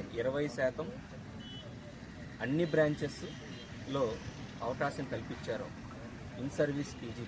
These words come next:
కోటాలో, ఆ పర్సంటేజ్ని పదిహేను శాతంగా మారుస్తూ, మరియు అన్ని బ్రాంచులు కాదు, మీకు ఏడు బ్రాంచులు మాత్రమే క్లినికల్లో మీకు అవకాశం కల్పిస్తాము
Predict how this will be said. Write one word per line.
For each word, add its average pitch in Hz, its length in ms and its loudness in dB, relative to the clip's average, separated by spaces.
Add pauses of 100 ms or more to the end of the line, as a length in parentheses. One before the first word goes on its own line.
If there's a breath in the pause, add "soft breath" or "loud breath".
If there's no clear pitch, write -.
కోటాలో, 104 360 -4 (840)
ఆ 147 60 10
పర్సంటేజ్ని 156 800 4 (720)
పదిహేను 175 400 6
శాతంగా 135 520 4 (120)
మారుస్తూ, 101 420 -2 (1000)
మరియు 151 260 10 (380)
అన్ని 160 300 6
బ్రాంచులు 170 400 8 (100)
కాదు, 135 200 6 (420)
మీకు 139 160 2 (180)
ఏడు 175 220 10
బ్రాంచులు 165 500 6
మాత్రమే 143 400 2 (540)
క్లినికల్లో 147 560 6 (540)
మీకు 143 260 2 (880)
అవకాశం 160 420 8
కల్పిస్తాము 131 680 2